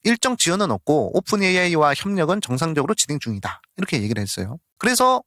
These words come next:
오라클의 주가가 급락을 하다가 빠르게 반등했습니다. 자, 이 부분은 굉장히 중요한 신호입니다. 자,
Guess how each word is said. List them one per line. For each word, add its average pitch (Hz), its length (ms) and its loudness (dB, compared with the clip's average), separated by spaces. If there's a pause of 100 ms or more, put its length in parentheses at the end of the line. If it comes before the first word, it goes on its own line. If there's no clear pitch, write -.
오라클의 208 440 0
주가가 185 400 0
급락을 185 480 0
하다가 156 240 0
빠르게 262 260 0
반등했습니다. 110 840 -4
자, 160 120 -2
이 262 180 2
부분은 180 420 -2
굉장히 220 300 0
중요한 165 320 -2
신호입니다. 127 640 -2 (420)
자, - 120 0